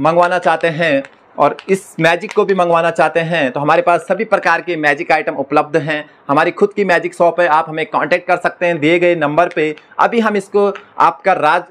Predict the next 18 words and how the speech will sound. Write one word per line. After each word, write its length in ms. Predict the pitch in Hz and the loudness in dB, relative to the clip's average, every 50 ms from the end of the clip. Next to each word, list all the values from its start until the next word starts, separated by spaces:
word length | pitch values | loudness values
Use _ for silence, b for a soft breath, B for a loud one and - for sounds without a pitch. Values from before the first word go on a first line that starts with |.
| - | -10
इसका 340 | 185 165 160 - - - 190 180 | -10 -10 -10 -6 0 0 2 2
राज 260 | 165 170 185 185 190 | 4 2 2 2 2
आपको 280 | 180 175 175 - 190 | 0 0 0 -2 0
बताने 340 | 160 151 147 147 151 160 165 | 0 0 2 0 0 -2 0
वाले 220 | 160 160 151 151 151 | 0 0 0 0 -2
हैं 360 | 151 180 175 156 139 123 - _ - | -4 -4 -4 -4 -4 -6 -8 _ -10
कि 60 | - | -2
आप 260 | - 151 175 160 - - | 2 2 2 2 0 -2
इस 200 | - 156 - - | -10 -12 -10 -6
मैजिक 320 | 170 170 151 151 147 156 - | -2 -2 -2 -2 -2 -6 -4
को 100 | 175 156 | -4 -2
कैसे 280 | 160 170 156 151 - 156 | 0 0 -2 0 -2 -2
परफॉर्म 440 | - 147 135 - - 156 151 165 147 | -2 -2 -2 0 0 -2 -2 0 0
कर 140 | 156 160 | -2 -2
सकते 320 | 156 - 156 - - 165 160 | -2 -2 -8 -6 -4 -6 -4
हो, 180 | 143 165 165 160 165 B B B B - | -2 -4 -6 -6 -8 B B B B 0
कैसे 260 | 185 196 190 - 196 | 0 0 0 0 2
आप 280 | 175 156 147 143 - | 2 2 2 0 -2